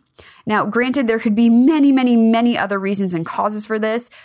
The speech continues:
uh, but I'd say for starters, this is a great place to begin with this understanding to see if this helps and then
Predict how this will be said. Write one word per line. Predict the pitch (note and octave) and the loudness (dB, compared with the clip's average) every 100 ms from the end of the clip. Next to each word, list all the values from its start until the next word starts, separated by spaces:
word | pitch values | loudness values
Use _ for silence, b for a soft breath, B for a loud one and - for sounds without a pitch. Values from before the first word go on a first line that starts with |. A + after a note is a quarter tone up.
| B | B
uh, | - F#3 | -6 -6
but | G3 A3 | -2 -2
I'd | A3 G#3+ | 0 -2
say | - G#3+ A3 | 0 0 0
for | A3 - G3 | -4 -4 -4
starters, | - - E3+ A3 B3+ G#3 | -4 -2 -2 0 0 0
this | G#3 G#3+ | -2 -2
is | G3+ | -2
a | F3+ | -4
great | F3+ F3+ F3+ - | -2 -4 -4 -8
place | - F3+ F3+ - - | -6 -4 -4 -6 -6
to | - G#3 | -6 -6
begin | F#3 D#3+ E3 E3 A3+ A#3 | -6 -4 -4 -2 -4 -4
with | F3 F3 F3 | -6 -6 -4
this | F#3+ G#3 | -6 -4
understanding | - F3+ D#3+ - D#3+ E3 F#3+ B3+ E4 B B B | -6 -6 -6 -6 -6 -4 -4 -4 -6 B B B
to | G#3 A3 | -4 -4
see | C#4 C4 | 0 0
if | A3+ | -2
this | F#3 G3+ E4+ - | -2 -2 -2 -4
helps | - - - - - - | -6 -6 -6 -8 -10 -6
and | - F#3 | -4 -2
then | F#3+ F3+ F3 | -2 -4 -6